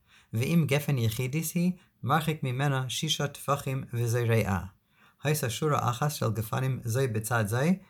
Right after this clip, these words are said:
אפילו הן מאה, אין זה כרם, אלא כגפן יחידיס, ומרחיק מן השורה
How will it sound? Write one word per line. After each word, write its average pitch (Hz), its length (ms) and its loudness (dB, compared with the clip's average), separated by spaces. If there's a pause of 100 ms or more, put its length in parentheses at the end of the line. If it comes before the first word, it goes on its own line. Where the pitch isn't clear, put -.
(260)
אפילו 165 420 2
הן 143 300 2
מאה, 101 340 0 (380)
אין 170 240 6
זה 143 240 0
כרם, 107 400 0 (140)
אלא 117 240 -2
כגפן 147 460 -2
יחידיס, 110 680 -4 (340)
ומרחיק 117 540 2
מן 123 160 -2
השורה 123 500 0